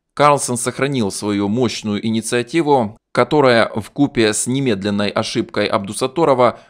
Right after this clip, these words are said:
позволила ему быстро закончить партию в свою пользу. Тут черные еще как-то могли держаться, сыграв слон С шесть. После взятия ладья бьет Д три. Тактика в исполнении черных. Двойной удар, Ф три, забираем, слон бьет С семь.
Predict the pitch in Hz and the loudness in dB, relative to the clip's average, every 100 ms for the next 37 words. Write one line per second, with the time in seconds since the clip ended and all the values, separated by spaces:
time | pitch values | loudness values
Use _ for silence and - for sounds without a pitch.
0 | _ 127 120 127 110 104 104 113 147 107 | _ -4 0 2 4 2 0 0 -2 -2
1 | 101 127 - 107 104 107 101 98 101 - | -2 -2 -2 -4 -4 -6 -6 -6 -6 0
2 | 139 - 113 98 107 104 98 110 101 95 | 0 0 -4 -4 -2 0 0 0 -2 -2
3 | 101 87 _ _ _ - 151 - - 175 | -6 -8 _ _ _ -2 -2 -2 -4 -2
4 | 175 135 107 98 107 117 147 147 151 139 | 0 0 -2 -2 -4 -2 -2 2 0 0
5 | 123 127 127 131 101 98 123 147 - 110 | -2 0 0 -2 -2 0 0 0 -2 -4
6 | - - - 120 120 - 113 110 127 - | -4 -4 -2 0 0 0 -2 -2 -6 -6
7 | 98 - - _ _ _ _ 113 - 110 | -6 -6 -12 _ _ _ _ -6 -4 -4
8 | 92 139 139 - 107 113 104 120 104 113 | 0 0 0 0 2 0 2 0 2 -2
9 | 92 117 123 131 117 - _ _ - 113 | -2 -2 -2 -4 -6 -10 _ _ 0 0
10 | 113 101 95 98 98 101 - 104 101 98 | 0 -8 -2 0 0 -4 -6 -4 -4 -4
11 | 95 - 160 147 110 - _ _ - 107 | -6 -2 0 0 0 -4 _ _ -10 -2
12 | 127 113 113 123 117 139 151 - - 127 | 0 2 0 -2 0 2 2 0 0 0
13 | - - 143 165 147 95 110 110 123 131 | 0 -8 -6 -4 -4 -4 -4 0 4 4
14 | 120 101 - 107 95 95 - 107 - 147 | 2 -2 -4 -4 -2 -4 -6 -8 -6 -4
15 | 156 | -4